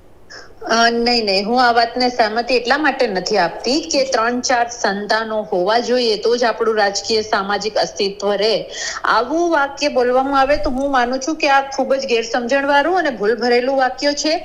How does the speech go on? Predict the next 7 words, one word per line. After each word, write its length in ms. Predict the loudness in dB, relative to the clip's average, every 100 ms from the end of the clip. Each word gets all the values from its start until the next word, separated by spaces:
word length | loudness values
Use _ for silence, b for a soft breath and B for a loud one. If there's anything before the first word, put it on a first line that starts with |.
| B B B B
કારણ 280 | 0 0 0
કે 160 | 0 0
સામાજિક 680 | 0 -2 0 -2 0 0 0
અને 200 | 2 2
રાજકીય 640 | 4 2 0 -2 0 0
પ્રતિષ્ઠા 640 | 2 0 0 -2 -2 -2 0
માટે 560 | 0 0 2 0 -2